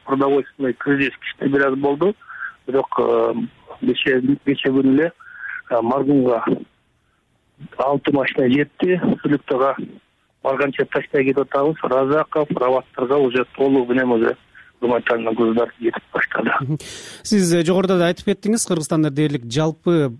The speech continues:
Speaker 2: бардык аймактарында Баткендеги куралдуу кол салууга жабыркагандарга гуманитардык жардам, э, уюштуруп жатат жарандар. Аларды текши бөлүштүрүү, дарегине жеткирүү боюнча жарандык коом менен бирге бир көзөмөлгө алуу иштери кандай болуп жатат?
Speaker 1: Э, бул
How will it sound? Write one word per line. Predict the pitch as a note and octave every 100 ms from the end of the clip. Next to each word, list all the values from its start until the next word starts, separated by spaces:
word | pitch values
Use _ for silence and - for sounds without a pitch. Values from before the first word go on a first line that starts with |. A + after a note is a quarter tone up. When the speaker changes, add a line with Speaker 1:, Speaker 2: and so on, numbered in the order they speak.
| -
Speaker 2:
бардык | D#3+ B2+ D#3+ F#3+
аймактарында | G3+ F#3+ E3 E3 D3+ C3+
Баткендеги | C#3+ - C#3+ C#3+
куралдуу | - D3 C#3
кол | - C#3+
салууга | C3+ C#3 C3
жабыркагандарга | C3 C#3+ C#3 D3 C#3 C3+ C3
гуманитардык | - C#3 C#3+ C#3 C#3 C3 A2
жардам, | C#3+ C#3+ D3 C#3+ C3+
э, | C3 C3 B2+
уюштуруп | C3 D3+ - - -
жатат | F3 G3+ F#3
жарандар. | F#3 F3+ E3 C#3 - - - -
Аларды | D#3+ G3 F#3+
текши | - F#3+ -
бөлүштүрүү, | D#3+ E3+ F3 - D3+ C3
дарегине | D3 E3+ E3+ F3
жеткирүү | C3 D#3+ E3 F#3+ F#3
боюнча | E3+ D#3+ C#3 C#3+ C3
жарандык | C3 D3 D#3+ D#3
коом | - D#3+
менен | D#3+ D3+ D3
бирге | C#3 C3+ C3 A#2+
бир | A#2+ A#2+
көзөмөлгө | E3 D#3 E3 D#3 D3
алуу | C#3+ D#3+ E3
иштери | - F3+ G3
кандай | G#3+ F3+ D3+ C3+ B2
болуп | A#2 A2 -
жатат? | - - - - _ _ _ - - - - - -
Speaker 1:
Э, | C3 B2 - -
бул | - - C#3+ B2+